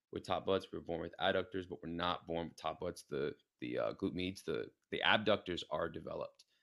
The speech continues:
um, but they can only be developed properly if the psoas are developed properly. So there's, there's some type of uh, uh, disruption in, in that phase from that first year. Can't say exactly what,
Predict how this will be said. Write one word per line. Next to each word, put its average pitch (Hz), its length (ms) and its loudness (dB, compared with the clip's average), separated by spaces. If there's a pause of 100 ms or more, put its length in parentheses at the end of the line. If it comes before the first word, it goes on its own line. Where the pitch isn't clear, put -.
(200)
um, 65 280 -4
but - 200 -6
they 92 80 0
can 90 160 -2
only 90 200 -2
be 90 200 -4
developed 85 360 -2
properly 95 540 0
if - 140 -8
the 76 80 -10
psoas 85 520 0
are 82 60 -12
developed 76 400 -10
properly. - 380 -12
So - 180 -10
there's, 76 260 -6
there's 71 200 -8
some 107 200 0
type 98 280 0
of 82 240 -6 (560)
uh, 55 280 -10 (120)
uh, 52 200 -18 (100)
disruption - 720 -6 (400)
in, 82 320 -4
in 90 400 -4 (120)
that - 240 -6
phase 82 720 -2 (300)
from 87 340 -2
that - 240 6
first - 320 4
year. 104 340 2 (240)
Can't 113 140 4
say 123 180 6
exactly 113 380 6
what, 117 400 6